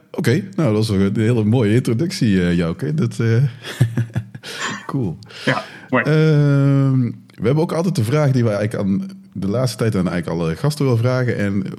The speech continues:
Speaker 1: hoe ben je eigenlijk ooit begonnen met, eh, met programmeren? Hoe ben je mee in aanraking gekomen?
Speaker 2: Ehm, ja, dat begon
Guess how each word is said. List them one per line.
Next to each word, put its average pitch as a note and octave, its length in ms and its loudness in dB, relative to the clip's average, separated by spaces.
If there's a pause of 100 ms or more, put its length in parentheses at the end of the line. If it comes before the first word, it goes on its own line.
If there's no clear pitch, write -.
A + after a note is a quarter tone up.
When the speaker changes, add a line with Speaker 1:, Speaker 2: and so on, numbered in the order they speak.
Speaker 1:
hoe A#2+ 180 0
ben A2 160 0
je G2+ 100 2
eigenlijk G#2+ 360 -2
ooit G#2 160 -2
begonnen G#2+ 480 0
met, G2+ 280 -2
eh, F2 340 -2 (720)
met - 200 -4
programmeren? F#2 500 2
Hoe F#2 100 0
ben F#2 120 0 (100)
je F2 220 -2
mee F2 340 -2
in E2 160 0
aanraking D2+ 480 -4
gekomen? C2 440 -8 (920)
Speaker 2:
Ehm, A2 340 -6 (1040)
ja, A#2 100 2
dat B2 140 2
begon C3+ 200 2